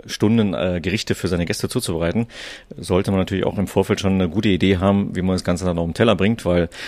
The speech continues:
wenn's, sag ich mal, einen anlacht, die Soße glänzt, alles appetitlich wirkt, hast du ja wesentlich mehr Lust, auch das Ganze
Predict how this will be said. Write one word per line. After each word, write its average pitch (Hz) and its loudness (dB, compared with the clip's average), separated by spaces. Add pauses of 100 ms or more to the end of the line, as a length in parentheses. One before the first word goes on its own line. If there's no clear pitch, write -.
(220)
wenn's, - 0 (300)
sag - -4
ich 95 0
mal, 90 2
einen 90 2
anlacht, 113 2
die 95 -2
Soße 104 2
glänzt, 92 2
alles 95 2
appetitlich 92 -4
wirkt, 107 2
hast 98 -4
du 95 0
ja 87 2
wesentlich 95 0
mehr 90 0
Lust, 87 -2
auch 85 -6
das - -8
Ganze 80 -6